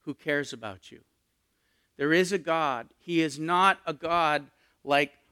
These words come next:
all the other gods who will drop thunderbolts on your head. You, he, he, he is a God of compassion.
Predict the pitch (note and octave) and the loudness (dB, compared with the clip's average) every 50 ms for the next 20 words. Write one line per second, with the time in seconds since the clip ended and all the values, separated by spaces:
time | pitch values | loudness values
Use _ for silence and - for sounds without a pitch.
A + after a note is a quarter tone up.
0 | _ _ - D3 D3+ D#3+ D#3+ D#3+ E3+ D#3 D#3+ E3 D#3+ D#3+ D3+ D3 D3 D3 C3 B2+ | _ _ 2 4 4 4 2 0 0 0 2 2 0 0 -4 -2 -2 -2 -2 -2
1 | B2 A#2+ A#2+ - - - C#3+ C#3 C3+ C3 C3 A#2+ - - D#3 D3+ D3 C#3+ - _ | -4 -6 -8 -10 -8 -6 -4 -2 0 -2 -2 -4 -4 0 2 2 2 2 -2 _
2 | - - - - F3 E3 E3 D#3 C#3+ D3 C3+ B2 C#3+ C3 B2+ B2 - - - A#2+ | -20 -16 -6 -2 -2 -2 -2 -2 -4 -6 -4 -4 -4 -4 -4 -4 -6 -10 -12 -12
3 | A#2+ A#2 A2+ A2+ A2 G#2+ A2+ C3 B2+ A2+ G#2+ G#2 G2+ G2 _ _ _ _ _ _ | -14 -12 -12 -14 -12 -6 -4 -2 -2 -2 -4 -8 -12 -20 _ _ _ _ _ _
4 | _ - C3+ D3 D#3+ - C#3+ D#3+ E3+ D#3+ D#3+ - F3+ E3+ - - - E3 F3+ F3+ | _ -4 -4 -4 -4 -4 -4 -2 0 0 -2 -2 -2 -6 -6 -6 -6 -4 0 2
5 | E3+ D#3+ C#3 D#3 D#3 C#3 A#2+ D#3 D#3 D#3 D#3 D#3 D#3+ D#3 - D#3+ D3 C3+ _ - | 2 0 0 -4 -8 -6 -4 -2 0 2 2 2 0 -2 -4 -8 -8 -8 _ -14
6 | C#3 A#2+ - - C3+ C3+ D3 D3+ - - - - G3+ G#3 G#3 G3+ G3 | -16 -14 -8 -2 2 2 2 2 0 -2 -8 -8 -8 -10 -10 -12 -14